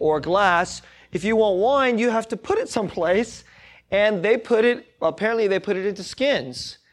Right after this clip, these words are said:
And, and if you want to drink of the new wine, guess what? You have to have a new kind of wineskin, because if you put new into the old,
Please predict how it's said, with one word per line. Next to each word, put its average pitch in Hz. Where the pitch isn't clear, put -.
And, 185
and 170
if 226
you 311
want 359
to 247
drink 240
of 185
the 175
new 220
wine, 175
guess 220
what? -
You 220
have 262
to 220
have 175
a 165
new 165
kind 165
of 156
wineskin, 160
because 170
if 214
you 254
put 226
new 220
into 190
the 190
old, 247